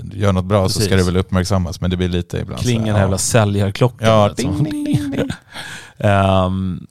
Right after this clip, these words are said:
Speaker 1: Fyra dammsugare.
Speaker 2: <laughs> Exakt, exakt. Du, ehm,
Speaker 1: Jag tänkte på en grej,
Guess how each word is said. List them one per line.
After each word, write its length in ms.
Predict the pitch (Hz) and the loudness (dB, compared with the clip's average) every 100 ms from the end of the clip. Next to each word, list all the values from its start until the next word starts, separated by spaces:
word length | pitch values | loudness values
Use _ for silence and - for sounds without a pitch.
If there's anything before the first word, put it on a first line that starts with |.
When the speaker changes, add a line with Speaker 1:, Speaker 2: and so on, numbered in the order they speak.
| - | -2
Speaker 1:
Fyra 260 | 127 120 | 2 4
dammsugare. 760 | 120 120 107 - 117 107 104 101 | 4 4 2 2 2 2 0 -2
Speaker 2:
<laughs> 0 | 85 - - - - 95 - - - | 0 -2 -2 -2 -2 -6 -6 -16 -14
Exakt, 400 | - 92 90 - - | -6 -4 -4 -6 -20
exakt. 400 | - - 87 110 _ | -14 -10 -10 -12 _
Du, 480 | _ 117 123 120 120 113 | _ 0 4 4 4 2
ehm, 540 | 110 110 107 110 107 | 2 2 0 -4 -6
Speaker 1:
Jag 100 | 104 | -2
tänkte 280 | - 143 127 | 0 0 0
på 120 | 139 | 0
en 60 | 135 | 0
grej, 300 | 113 113 107 | 2 2 2